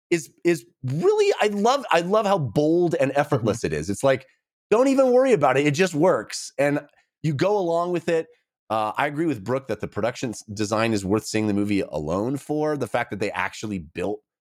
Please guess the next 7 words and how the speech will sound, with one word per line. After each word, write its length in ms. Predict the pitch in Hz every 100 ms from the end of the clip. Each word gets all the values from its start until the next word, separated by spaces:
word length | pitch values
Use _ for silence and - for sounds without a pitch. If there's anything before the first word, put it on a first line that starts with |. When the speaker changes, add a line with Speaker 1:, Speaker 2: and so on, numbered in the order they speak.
| _
Speaker 1:
this 180 | 120 -
stuff 520 | - 127 139 - - _ _ _
is 200 | 110 -
so 360 | 147 139 135 127
delightful 600 | 110 101 104 107 - 113
to 140 | -
see. 500 | 104 - 104 113 127